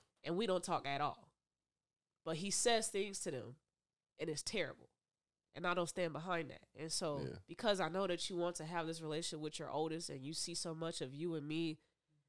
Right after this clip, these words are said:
Speaker 1: I'm not gonna give you that because you need to do right by them when they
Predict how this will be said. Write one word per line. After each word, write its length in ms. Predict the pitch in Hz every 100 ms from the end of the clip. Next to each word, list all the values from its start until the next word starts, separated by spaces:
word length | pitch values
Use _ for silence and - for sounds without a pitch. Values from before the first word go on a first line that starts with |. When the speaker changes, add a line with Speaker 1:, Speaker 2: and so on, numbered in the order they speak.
| _ _ _ _ _
Speaker 1:
I'm 120 | - 202
not 160 | 185
gonna 140 | 170 151
give 260 | 170 214
you 80 | 175
that 260 | 131 - - _ _
because 300 | - 220 175
you 60 | 185
need 220 | 185 190
to 180 | 185 135
do 220 | 151 160
right 220 | 156 156 147
by 140 | 123
them 360 | 139 180 139 127 _ _
when 320 | 131 143 151 139 _ _
they 240 | 170 190